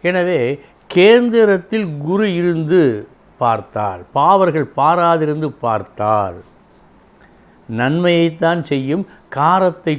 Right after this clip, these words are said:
கொடுத்து நன்மையை செய்யும். ஆக இப்படிப்பட்ட ஒரு அமைப்பு ஒருவருக்கு இருந்தால் உண்மையிலேயே அவர் பாக்கியசாலி,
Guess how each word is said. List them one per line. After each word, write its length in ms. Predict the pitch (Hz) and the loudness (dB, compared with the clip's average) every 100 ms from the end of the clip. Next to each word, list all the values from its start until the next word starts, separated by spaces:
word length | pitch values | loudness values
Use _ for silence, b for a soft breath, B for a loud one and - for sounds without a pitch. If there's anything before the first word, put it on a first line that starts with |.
| - | -6
கொடுத்து 540 | 160 165 165 - 233 262 277 - - | -6 -4 -6 -6 -2 -2 -4 -10 -4
நன்மையை 460 | 202 165 131 123 160 | -2 -2 -4 -6 -8
செய்யும். 520 | - 90 82 78 73 80 b b b b _ _ _ _ _ - | -14 -18 -16 -18 -18 -20 b b b b _ _ _ _ _ -8
ஆக 300 | 110 101 87 87 _ b b b _ | -6 -6 -10 -18 _ b b b _
இப்படிப்பட்ட 1040 | 127 170 180 _ - 294 214 214 180 - 202 | -6 -4 -6 _ -4 -2 0 -2 -4 -2 0
ஒரு 240 | 147 147 170 120 | 0 0 0 -2
அமைப்பு 580 | 120 143 165 160 - 147 202 220 190 165 - - _ _ _ _ - | -4 -2 -4 -4 -6 -2 0 0 -4 -8 -20 -20 _ _ _ _ -2
ஒருவருக்கு 540 | 156 143 131 117 120 | 0 2 0 -4 -6
இருந்தால் 720 | 104 110 101 92 95 95 87 85 - _ _ _ _ _ _ _ _ _ _ _ _ _ _ _ _ _ _ _ _ - | -4 -4 -6 -6 -4 -4 -8 -16 -20 _ _ _ _ _ _ _ _ _ _ _ _ _ _ _ _ _ _ _ _ -8
உண்மையிலேயே 760 | 131 180 185 156 135 127 143 | -6 -4 -4 -2 -2 -2 -2
அவர் 360 | 127 107 110 98 - - | -4 -6 -8 -10 -16 -8
பாக்கியசாலி, 1120 | 127 139 - _ - 135 123 - 85 80 78 | -6 -6 -12 _ -12 -10 -10 -16 -20 -20 -20